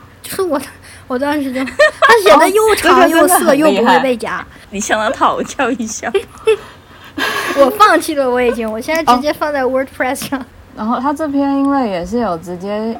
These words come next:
Speaker 2: 写到说，就是因为 Jenny 在里面是结婚的嘛。
Speaker 1: 嗯。
Speaker 2: 然后他，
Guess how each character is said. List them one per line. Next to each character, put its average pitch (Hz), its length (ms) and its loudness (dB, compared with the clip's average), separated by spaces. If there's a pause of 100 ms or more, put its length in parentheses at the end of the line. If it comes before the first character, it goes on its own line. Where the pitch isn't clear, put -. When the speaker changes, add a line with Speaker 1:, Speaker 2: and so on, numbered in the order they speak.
Speaker 2:
写 151 240 -10
到 180 240 -6
说， 180 240 -10
就 185 160 -12
是 185 380 -12 (380)
因 226 120 -4
为 226 240 0 (240)
Jenny 233 300 0
在 208 140 0
里 170 100 -2
面 165 180 -4
是 170 200 -6
结 127 280 -10
婚 139 300 -6
的 123 80 -8
嘛。 - 200 -10
Speaker 1:
嗯。 226 220 -6 (1500)
Speaker 2:
然 185 140 -10
后 202 160 0
他， 240 180 0